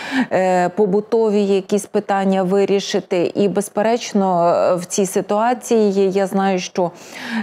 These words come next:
е, ми допомагаємо, допомагають волонтери Луцька, велику роботу робить і Луцька міська рада, соціальні працівники.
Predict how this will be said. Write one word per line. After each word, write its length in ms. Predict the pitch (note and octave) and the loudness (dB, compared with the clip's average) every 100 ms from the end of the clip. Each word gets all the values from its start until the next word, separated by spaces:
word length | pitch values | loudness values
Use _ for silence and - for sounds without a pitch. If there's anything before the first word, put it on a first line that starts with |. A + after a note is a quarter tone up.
| - | -2
е, 240 | F3 E3 | 0 2
ми 200 | F3+ A3+ | 2 2
допомагаємо, 960 | A3 A3+ G#3+ G#3 G3+ G#3 G#3 G3+ F#3+ | 0 0 0 0 0 0 0 0 0
допомагають 760 | F3+ F3+ F#3+ F3+ F3+ F#3+ F3 F3 | 0 -2 0 0 0 2 0 0
волонтери 580 | F3 F3 F3 F#3 G#3+ G#3+ | 0 0 0 2 2 2
Луцька, 500 | G3 G3 F#3+ - F#3 | 2 2 0 -4 -2
велику 360 | F#3 G#3+ G#3 F#3+ | 2 0 0 0
роботу 480 | F#3 F#3 F#3 F#3 | 2 0 0 0
робить 380 | F#3 F#3 F3 E3+ - | 2 2 0 -2 -4
і 200 | - F3 D3 - _ _ _ _ - | 0 0 0 -6 _ _ _ _ -2
Луцька 380 | F#3+ A3+ - G#3+ | 0 0 0 0
міська 380 | G3+ F#3+ - G3 | 0 0 -4 -2
рада, 300 | G3 F#3 F3+ | 0 -2 -2
соціальні 560 | F#3+ F#3 F#3 F3 F3+ | -4 -2 0 2 0
працівники. 840 | F3+ F3 E3+ G3+ F#3 F#3 F#3 G3 | 0 -4 -2 0 2 0 0 -2